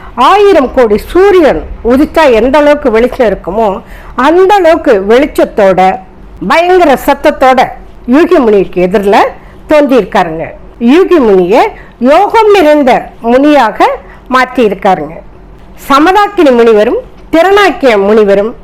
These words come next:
யோகி முனியினுடைய பிரதான சீடர்கள். யோகி முனியினுடைய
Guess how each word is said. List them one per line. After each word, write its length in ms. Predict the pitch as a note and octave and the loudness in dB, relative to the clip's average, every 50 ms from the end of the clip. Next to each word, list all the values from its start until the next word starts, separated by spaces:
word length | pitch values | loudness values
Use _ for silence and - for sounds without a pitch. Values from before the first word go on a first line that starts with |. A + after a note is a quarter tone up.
| - - - - - - - - - - - - - - - - | -20 -20 -20 -20 -20 -20 -20 -20 -20 -20 -20 -20 -20 -20 -16 -8
யோகி 380 | A3+ A#3 C#4+ F#4 G#4 F4+ G4 E4+ | -2 0 2 2 4 4 2 2
முனியினுடைய 560 | C#4 B3 A#3 G#3+ G#3 G3+ G3 F#3+ G3+ G3 B3+ E4 B4 B4 - - - - - - - | 2 2 2 2 4 2 2 2 0 2 2 0 0 -2 -6 -16 -20 -20 -20 -10 -4
பிரதான 520 | B3 A#3+ A#3+ A3+ C4+ C#4+ D4+ C#4 C#4 E4+ C#5 C5 - - - | -2 0 0 0 0 0 0 0 0 -2 -2 -2 -6 -10 -20
சீடர்கள். 680 | - - - D4+ C4 G#3 A#3 G3 - - A3 F#3 E3 - - - - - - - - - - - - - - - - - - - | -12 -4 -2 -2 0 0 0 -2 -2 -2 -4 -4 -4 -6 -14 -20 -20 -20 -20 -20 -20 -20 -20 -20 -20 -20 -20 -20 -20 -20 -10 -4
யோகி 340 | B3 D4+ G#4 A4+ F#4 A4 A4 | 0 0 2 2 2 2 2
முனியினுடைய 760 | F4 C#4 A#3+ A3+ G#3 G3 F#3+ F#3 F#3 F3 F#3 F3 F3+ E3+ E3 | 4 4 2 2 2 2 0 0 0 0 0 -2 -2 -2 -4